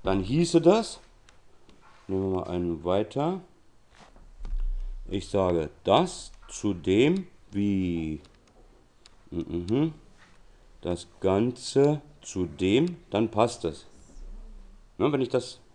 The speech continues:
wenn ich das jetzt nochmal hinschreibe, dann schreibe ich das nochmal in. Also hätten wir vier Drittel zu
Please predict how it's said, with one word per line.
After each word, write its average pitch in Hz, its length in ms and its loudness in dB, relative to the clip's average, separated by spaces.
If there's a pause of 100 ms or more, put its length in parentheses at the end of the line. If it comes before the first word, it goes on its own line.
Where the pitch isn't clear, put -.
wenn 101 100 -4
ich 95 60 -10
das 117 140 -4
jetzt 123 140 -6
nochmal 110 240 2
hinschreibe, 165 680 0
dann 110 260 2 (840)
schreibe 107 320 -4
ich 107 60 -2
das 104 140 -4
nochmal 101 420 0
in. 87 360 -4 (1080)
Also 92 340 4
hätten 101 240 -2
wir 92 100 2
vier 147 220 2
Drittel 139 320 0
zu 82 380 -2